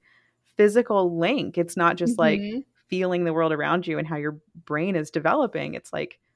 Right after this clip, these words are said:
Speaker 1: it's a real thing. That's really cool. I'm actually so fascinated in that.
Speaker 2: Yeah.
Speaker 1: I,
Speaker 2: <laughs>
Speaker 1: when I was in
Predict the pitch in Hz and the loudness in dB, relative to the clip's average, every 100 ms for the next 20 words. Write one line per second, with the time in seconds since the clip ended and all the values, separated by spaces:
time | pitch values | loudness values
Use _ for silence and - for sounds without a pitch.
0 | _ - 359 392 415 508 571 262 269 262 | _ -2 0 0 0 2 0 0 -2 -2
1 | 285 381 370 415 381 170 170 277 330 294 | 0 0 0 0 0 0 0 -4 -2 -4
2 | 269 277 269 240 277 - 170 151 160 165 | -4 -4 -4 -6 -6 -10 -10 -10 -10 -10
3 | - - 202 - 196 233 262 269 262 302 | -12 -10 -4 2 6 6 4 0 0 0
4 | - - 185 180 190 208 214 196 | 0 -10 -2 2 2 2 2 0